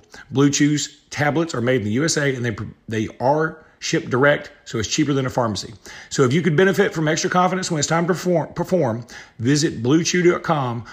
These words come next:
for more details and important safety information. And we've got a special deal for our listeners. Try Blue Chew free when you use promo code Locked On at checkout. Just pay five dollars shipping. That's blue chew dot com, promo code Locked On to receive your first month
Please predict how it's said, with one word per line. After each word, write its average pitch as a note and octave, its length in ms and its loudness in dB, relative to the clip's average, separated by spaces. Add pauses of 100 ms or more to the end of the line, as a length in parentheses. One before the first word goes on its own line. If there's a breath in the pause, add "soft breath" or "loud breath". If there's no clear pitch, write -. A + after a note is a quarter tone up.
(160 loud breath)
for B2 160 -4
more C#3 220 2
details B2+ 680 0
and A#2 80 -4
important A2 420 -2
safety G#2 280 -4
information. A2 540 -2 (360 loud breath)
And B2 100 -4
we've C#3+ 100 4
got D#3 140 4
a D3 60 0
special G3+ 360 4
deal C#3 220 4
for A#2 140 0
our A2 100 2
listeners. G#2+ 400 -4
Try C#3 220 2
Blue C#3+ 240 2
Chew E3 260 0
free E3 500 2 (220 loud breath)
when B2+ 140 -4
you C3+ 100 2
use B2+ 100 2
promo D#3 380 0
code C3+ 240 2
Locked C#3 380 2
On A2 440 -2
at A#2 120 -4
checkout. G#2 480 -4
Just A#2 200 -4
pay B2 140 0
five G#2+ 300 0
dollars F#2+ 240 -2
shipping. - 400 -8
That's G#2+ 180 -6
blue C3+ 220 2
chew C#3 180 0
dot C#3 220 0
com, B2 320 2
promo A#2+ 280 0
code A2+ 360 -2
Locked A2+ 400 0
On C3+ 300 2
to A#2 60 -2
receive A#2 280 -2
your G#2+ 80 -2
first C3+ 360 -4 (140)
month A#2 320 -2